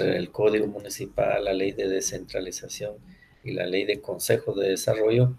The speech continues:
ya se dio más importancia a ese proceso, ya de del,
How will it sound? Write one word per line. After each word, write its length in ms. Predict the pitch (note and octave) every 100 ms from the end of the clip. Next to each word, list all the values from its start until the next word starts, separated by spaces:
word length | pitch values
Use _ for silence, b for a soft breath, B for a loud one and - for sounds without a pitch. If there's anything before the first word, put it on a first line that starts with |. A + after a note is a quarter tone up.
| b b b b b b _
ya 400 | F#2+ G2 G#2+ - -
se 220 | - G#2+
dio 160 | G#2+ A2
más 320 | B2 D#3 C#3+
importancia 1120 | B2 - G2+ F#2+ - D3 F#3+ E3+ - B2+ A#2+ b b b b _ - _
a 220 | G2+ F#2+
ese 1000 | G#2+ A2+ - G#2+ G2+ F#2+ F2+ F2+ - - -
proceso, 720 | A2 F#2+ - C#3+ - - B2+ - B B B -
ya 280 | F#2+ F#2+ G2+
de 180 | - F#2+
del, 500 | G#2 A#2 G2+ E2 G2+